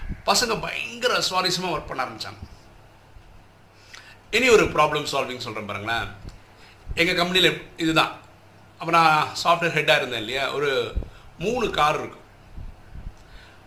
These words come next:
என்ன பண்ணுவாங்கன்னா, காலையில ஆஃபீஸ்க்கு ஒரு பத்து மணிக்கு ஸ்டாஃப் எல்லாம் வந்தாங்கன்னா, இவங்க வந்து ஃபேக்டரி விசிட் சொல்லி ஃபேக்டரி விசிட் போவாங்க. இந்த மெர்ச்சன்டைசர்ஸ் சொல்லுவோம், அந்த மாதிரி ஆ-, ஆஃபீஸர்ஸை. அவங்க என்ன பண்ணுவாங்க, ஒரு கார் எடுத்துன்னு ஒரு ஆஃபீஸ் போயிடுவாங்க, இனி ஒருத்தர் இனி ஒரு கார் எடுத்துன்னு வேற ஒரு ஆஃபீஸ் போயிடுவாங்க, இந்த மாதிரி போயிடுவாங்க.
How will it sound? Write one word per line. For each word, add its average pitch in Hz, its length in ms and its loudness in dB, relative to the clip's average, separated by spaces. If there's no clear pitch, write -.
என்ன 226 180 2
பண்ணுவாங்கன்னா, 190 420 4
காலையில 185 320 4
ஆஃபீஸ்க்கு 175 340 4
ஒரு 160 360 2
பத்து 160 180 -2
மணிக்கு 165 420 0
ஸ்டாஃப் 156 280 2
எல்லாம் 139 280 -2
வந்தாங்கன்னா, 135 600 0
இவங்க 202 200 0
வந்து 196 140 2
ஃபேக்டரி 202 400 4
விசிட் 165 240 -2
சொல்லி 151 300 -4
ஃபேக்டரி 160 400 0
விசிட் 143 200 -10
போவாங்க. 123 240 -6
இந்த 135 140 4
மெர்ச்சன்டைசர்ஸ் 151 720 2
சொல்லுவோம், 135 280 -4
அந்த 113 120 -8
மாதிரி 123 220 0
ஆ-, 131 240 -2
ஆஃபீஸர்ஸை. 113 440 -8
அவங்க 208 300 4
என்ன - 0 -
பண்ணுவாங்க, 196 200 2
ஒரு 180 140 0
கார் 165 160 6
எடுத்துன்னு 156 240 -2
ஒரு 139 120 2
ஆஃபீஸ் 131 260 -2
போயிடுவாங்க, 110 460 -4
இனி 151 120 0
ஒருத்தர் 147 280 0
இனி 135 100 -2
ஒரு 151 60 -4
கார் 123 220 -2
எடுத்துன்னு 143 120 -10
வேற 147 180 0
ஒரு 131 100 -2
ஆஃபீஸ் 120 300 -8
போயிடுவாங்க, 110 160 -6
இந்த 165 180 0
மாதிரி 160 120 -2
போயிடுவாங்க. 113 220 -4